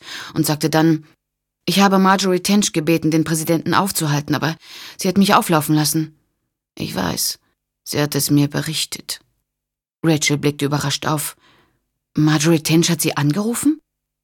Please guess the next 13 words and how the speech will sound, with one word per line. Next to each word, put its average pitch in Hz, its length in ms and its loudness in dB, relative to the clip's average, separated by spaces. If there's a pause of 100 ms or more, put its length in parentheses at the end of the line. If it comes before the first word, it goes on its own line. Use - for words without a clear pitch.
(260)
„Gerade - 440 -2
eben. - 460 -10 (720)
Sie 175 180 -2
ist 175 200 -2
sehr 196 160 -2
beunruhigt. - 960 -4 (580)
Sie 151 140 -4
glaubt, 185 320 0
sie 156 140 -2
würden 160 320 2
eine 147 240 2
Farce 175 400 -4
inszenieren, 139 840 0